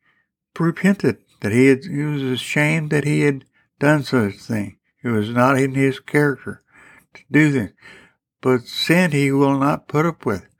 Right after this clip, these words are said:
a disobedience to God. He will have to, you force him to do this.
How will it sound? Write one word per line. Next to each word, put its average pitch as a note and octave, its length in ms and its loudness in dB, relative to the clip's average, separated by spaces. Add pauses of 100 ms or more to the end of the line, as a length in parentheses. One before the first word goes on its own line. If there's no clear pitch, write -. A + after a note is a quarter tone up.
(260)
a A#2 60 -10
disobedience D3+ 1000 0
to E3 60 -16
God. C3+ 440 -8 (840)
He D3 240 -2
will E3 200 2
have D3+ 300 0
to, E3 80 -12
you D3 160 -6
force E3+ 560 0
him G#2+ 220 -6
to G2+ 80 -16
do G2+ 220 -4
this. - 400 -20